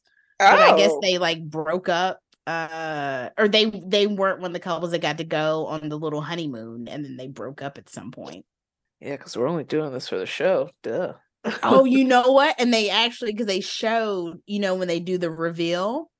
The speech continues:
Speaker 2: Mm-hmm.
Speaker 1: and he was doing his little, like, corny, like, jokes. And so then you see her kinda, like, fake laughing, and then when they go back,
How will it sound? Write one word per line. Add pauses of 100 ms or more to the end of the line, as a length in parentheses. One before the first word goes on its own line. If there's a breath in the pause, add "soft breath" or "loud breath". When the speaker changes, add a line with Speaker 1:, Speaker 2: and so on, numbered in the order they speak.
(340)
Speaker 2:
Mm-hmm.
Speaker 1:
and
he
was
doing
his
little,
like,
corny,
like,
jokes. (560)
And
so
then
you
see
her
kinda,
like,
fake
laughing,
and
then
when
they
go
back,